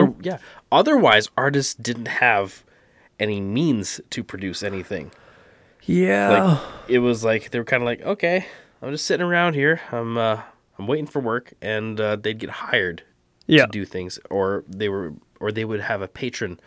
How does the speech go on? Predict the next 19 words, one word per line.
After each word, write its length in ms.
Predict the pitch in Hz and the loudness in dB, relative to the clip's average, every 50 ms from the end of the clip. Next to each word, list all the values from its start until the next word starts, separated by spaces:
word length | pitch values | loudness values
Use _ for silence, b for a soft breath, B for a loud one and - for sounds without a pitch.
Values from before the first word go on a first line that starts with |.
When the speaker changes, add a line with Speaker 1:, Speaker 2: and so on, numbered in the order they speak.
| b b b b b b b b b b b b b b b - | b b b b b b b b b b b b b b b -8
Speaker 1:
uh, 320 | - 82 82 82 82 82 - - _ - | -6 -6 -4 -6 -8 -10 -12 -16 _ -10
Speaker 2:
That's 400 | 190 175 151 156 151 151 147 123 | -4 0 4 6 6 6 6 4
Speaker 1:
you 60 | 113 | 2
know, 140 | 104 98 95 | 0 0 2
Speaker 2:
true. 260 | 98 139 131 127 131 131 | 2 2 2 0 -2 -2
Speaker 1:
take 220 | - 120 107 95 - | -2 -2 -2 -2 -2
them 120 | 110 104 101 | -6 -6 -4
on, 320 | 95 95 92 92 95 90 - - - - | -2 -2 -2 -4 -4 -8 -10 -12 -12 -10
like, 160 | 92 95 - | -12 -10 -6
as 340 | 78 92 92 92 90 87 - | -4 -4 -2 -2 -4 -6 -8
be 140 | - 101 98 | -8 -6 -4
like, 180 | 92 92 - | -4 -4 -4
"Okay, 380 | - 104 - - 135 110 104 107 | -6 -8 -4 -2 -2 -2 -2 -4
you're 300 | - - 107 107 113 127 | -10 -10 -6 -4 -2 -2
my 160 | 147 165 165 - | 0 0 0 0
artist. 480 | 117 113 110 104 92 82 - - - - | 2 2 2 2 0 -2 -4 -6 -10 -6
I'm 240 | 92 95 98 101 | -4 -2 -2 -2
your 140 | 110 110 107 | -2 -4 -4
patron. 480 | - 110 101 95 - 104 101 101 104 | -2 -2 -2 -2 -2 -4 -4 -4 -6